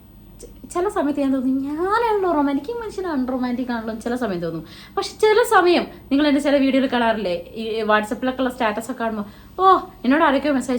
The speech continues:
അയച്ചു, "ഓ ചേട്ടൻ ഇപ്പോഴും ഭയങ്കര റൊമാൻറ്റിക് ആണല്ലേ," ചാറ്റൊക്കെ കാണുമ്പോൾ തോന്നാറുണ്ട്. So ചില സമയം, ചില സമയം എനിക്ക് അത്രയും ഞാനിങ്ങനെ ചേട്ടൻ ഇപ്പം അടുത്തത് പറഞ്ഞ് പറയുകയായിരിക്കും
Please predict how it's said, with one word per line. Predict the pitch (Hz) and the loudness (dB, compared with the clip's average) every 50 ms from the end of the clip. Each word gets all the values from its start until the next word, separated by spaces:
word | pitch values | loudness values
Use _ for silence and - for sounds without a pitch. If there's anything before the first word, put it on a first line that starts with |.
| - | -2
അയച്ചു, | 226 233 233 - - - - | -4 -6 -6 -8 -12 -2 4
"ഓ | 453 466 359 381 | 4 4 6 6
ചേട്ടൻ | 359 370 - 427 415 | 2 2 2 2 0
ഇപ്പോഴും | - - 415 415 392 370 | 0 2 2 4 4 4
ഭയങ്കര | 339 330 339 311 381 381 - 339 | 2 2 2 2 2 0 0 2
റൊമാൻറ്റിക് | 294 277 277 269 262 311 277 302 277 | 2 2 2 2 0 0 0 0 2
ആണല്ലേ," | 262 262 269 262 226 - - - - - - - | 2 2 2 2 0 -4 -8 -16 -20 -18 -6 0
ചാറ്റൊക്കെ | 302 285 294 294 339 392 370 359 339 311 | 0 2 2 2 0 -2 0 2 2 4
കാണുമ്പോൾ | 302 294 285 311 302 277 | 4 4 2 2 2 2
തോന്നാറുണ്ട്. | 254 247 226 233 247 254 247 202 190 196 202 359 | 2 4 4 2 2 2 0 -2 -2 -4 -2 -2
So | 403 415 - 269 | -2 0 0 0
ചില | 254 254 330 - 370 | 0 0 0 0 0
സമയം, | 349 294 285 254 - - - - | 2 2 0 0 -2 -4 -6 -4
ചില | 175 170 214 254 269 | -4 -2 0 0 -2
സമയം | 247 226 185 - - - - - - | -2 -2 -4 -6 -10 -16 -18 -10 -6
എനിക്ക് | 196 202 240 233 | -4 -2 -2 -4
അത്രയും | 240 233 240 254 254 247 233 | -4 -4 -2 -2 -2 -2 -2
ഞാനിങ്ങനെ | 226 233 240 240 240 247 247 - - - - - - - - - | -2 -2 -2 -2 -2 -4 -6 -10 -14 -20 -20 -20 -20 -20 -10 -8
ചേട്ടൻ | 214 170 165 190 185 | -6 -6 -6 -6 -8
ഇപ്പം | - 160 | -8 -8
അടുത്തത് | 143 156 - 160 160 151 | -10 -8 -8 -8 -6 -6
പറഞ്ഞ് | 131 120 - 135 - - | -6 -6 -6 -10 -8 -8
പറയുകയായിരിക്കും | 143 139 156 165 165 156 160 160 160 - 160 | -6 -6 -4 -4 -4 -4 -4 -6 -8 -10 -12